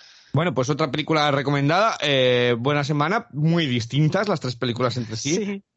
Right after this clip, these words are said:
Speaker 1: Totalmente, pero para, para distintos momentos. Pero este, eh, perdón,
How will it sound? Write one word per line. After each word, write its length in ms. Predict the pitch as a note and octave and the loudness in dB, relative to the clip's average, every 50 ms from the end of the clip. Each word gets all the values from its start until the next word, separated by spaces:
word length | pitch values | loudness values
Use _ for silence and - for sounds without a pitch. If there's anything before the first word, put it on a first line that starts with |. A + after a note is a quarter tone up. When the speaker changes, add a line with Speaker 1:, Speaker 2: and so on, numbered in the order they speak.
| _ _ _ | _ _ _
Speaker 1:
Totalmente, 600 | D3 C#3+ B2 C#3 C3 C3 C3 C#3+ D#3+ D3+ G3+ E3 | -4 -2 0 0 0 0 0 -2 0 -2 -2 -2
pero 180 | D3+ D3 C3+ G#2+ | -2 -2 -2 0
para, 340 | B2 B2 A#2+ A#2 A#2 A2+ A2+ | 0 0 0 0 0 -2 -2
para 120 | A#2 A2+ | -2 -2
distintos 380 | A2+ A2 A2+ C#3 C3+ B2 B2+ G#2+ | -2 -2 -2 -4 -2 -2 -2 -2
momentos. 420 | A2+ A2 B2+ D3+ D#3+ D3+ G3 E3+ - | -2 -2 0 0 0 -2 -2 -4 -2
Pero 180 | - F#3 F3 F3+ | -4 -2 -2 -2
este, 300 | E3 - - F#3+ F#3 - - D#3 D3 C#3+ | -2 -2 -2 -2 -2 -2 -2 0 0 0
eh, 40 | C3+ | -2
perdón, 460 | A2+ A2+ C#3 C3 C3+ D3+ E3+ F#3 F#3+ | -2 -2 -2 0 0 0 0 -2 -2